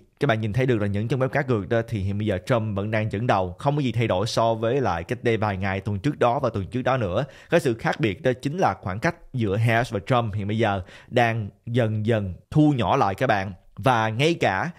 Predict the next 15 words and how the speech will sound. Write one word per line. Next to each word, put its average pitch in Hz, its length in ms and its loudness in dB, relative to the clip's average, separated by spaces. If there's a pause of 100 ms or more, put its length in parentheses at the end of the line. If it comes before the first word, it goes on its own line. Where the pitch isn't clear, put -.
(140)
khảo 113 160 4
sát 170 400 -2
ở 110 100 0
trên 117 260 0
những 98 280 -4
cái, 127 240 2
à, 110 280 2
trang 123 220 2
web 139 160 0
truyền 110 160 -2
thống 117 360 0
và 101 120 0
đài 101 140 0
T - 100 -8
V 120 160 0